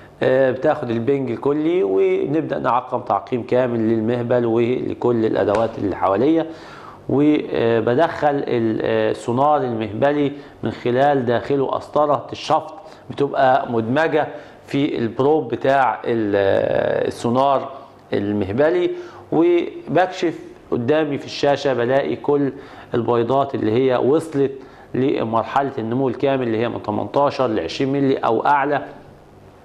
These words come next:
وابدا اسحب في البيضات في انبوب معين بتبقى الممرضه المساعده ليا ماسكاه، بتاخد الانبوب بتوديه للدكتور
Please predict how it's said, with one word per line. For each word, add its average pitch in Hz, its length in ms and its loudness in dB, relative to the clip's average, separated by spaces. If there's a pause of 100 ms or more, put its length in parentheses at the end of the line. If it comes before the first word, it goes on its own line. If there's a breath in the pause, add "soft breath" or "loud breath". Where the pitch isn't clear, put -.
(220)
وابدا 151 460 2 (420 loud breath)
اسحب 156 420 0
في - 100 -6
البيضات 120 640 2
في - 300 0
انبوب 120 380 0
معين 131 440 0
بتبقى 120 480 0 (480 loud breath)
الممرضه 120 720 2
المساعده 123 540 0
ليا 127 220 2
ماسكاه، 143 480 0
بتاخد 156 460 0
الانبوب 131 580 0 (340 loud breath)
بتوديه 123 640 0
للدكتور 65 2250 0